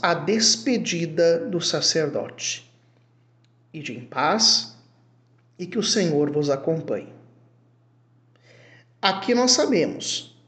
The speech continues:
chegar na hora não é só uma questão de obrigação, mas é uma questão de amor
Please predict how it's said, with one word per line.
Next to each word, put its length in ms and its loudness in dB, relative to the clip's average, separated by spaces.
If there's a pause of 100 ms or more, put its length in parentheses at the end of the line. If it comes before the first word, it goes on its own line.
(540)
chegar 520 2
na 160 2
hora 640 4 (840)
não 200 0
é 100 2
só 220 0
uma 200 2
questão 640 2
de 220 2
obrigação, 840 2 (1040)
mas 180 -6
é 80 2
uma 140 -4
questão 520 -2
de 120 -6
amor 520 2